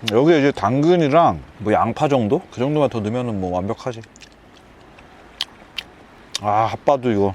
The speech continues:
기가 막히게 됐네. 아, 순대 좀 더 두껍게 썰걸. 그 순대볶음 시키면은 순대 진짜 얇게 썰려가지고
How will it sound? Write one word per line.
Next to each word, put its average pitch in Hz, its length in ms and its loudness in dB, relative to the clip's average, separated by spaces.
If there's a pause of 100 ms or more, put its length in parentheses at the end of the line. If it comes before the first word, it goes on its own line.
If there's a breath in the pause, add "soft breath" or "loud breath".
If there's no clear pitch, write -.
(600)
기가 110 180 0
막히게 104 320 0
됐네. 87 260 -6 (760 loud breath)
아, - 160 -14
순대 143 300 0
좀 160 280 0
더 135 140 2
두껍게 131 400 0
썰걸. 104 420 0 (2750)
그 - 100 -16
순대볶음 165 560 2
시키면은 135 460 -2
순대 160 300 -2
진짜 101 260 -2
얇게 110 320 0
썰려가지고 147 720 2